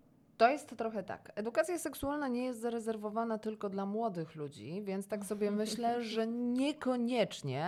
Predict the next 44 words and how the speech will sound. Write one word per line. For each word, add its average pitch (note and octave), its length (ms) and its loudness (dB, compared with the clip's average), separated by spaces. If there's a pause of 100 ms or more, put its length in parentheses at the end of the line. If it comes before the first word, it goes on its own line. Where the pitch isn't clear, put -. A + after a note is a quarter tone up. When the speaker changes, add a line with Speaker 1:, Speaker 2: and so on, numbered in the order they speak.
(120)
Speaker 1:
albo G3+ 220 -2
będzie C4 280 0
to - 120 -12
trochę A3 280 0
trudniejsze. D#3+ 640 -6 (280)
Pod A#3+ 200 -2
tym A#3 160 -2
względem, A3 440 0
że G#3+ 120 2
jeżeli G#3+ 580 2 (160)
nie B3 160 0
edukujesz A3+ 640 0
się, D#3+ 120 -2
bez F#3 200 -4
względu G3+ 440 -2
na G3+ 160 0
to, F3 100 -4
w D#3 60 -8
jaki E3+ 240 -6
sposób, - 560 -12 (280)
czy B3 100 -4
to G3 60 -2
będzie C#3+ 240 -6
książka, A3 680 0
czy E3 120 -14
to D3+ 80 -6
będzie D#3+ 240 -6
film, A3 480 -2
czy F3 140 -8
to E3 120 -6
będzie E3+ 240 -6
konto A3+ 340 -2
na F#3+ 140 -2
Instagramie, F3 600 -4
cokolwiek A#3 520 -4
by G#3+ 100 -4
to G3+ 140 -4
nie F#3+ 140 -2
było, F3+ 360 -2 (340)
to A3 120 0
jest B3+ 160 -4
forma F#3+ 340 -4
edukacji. - 600 -12
Speaker 2:
Mhm. A3+ 260 2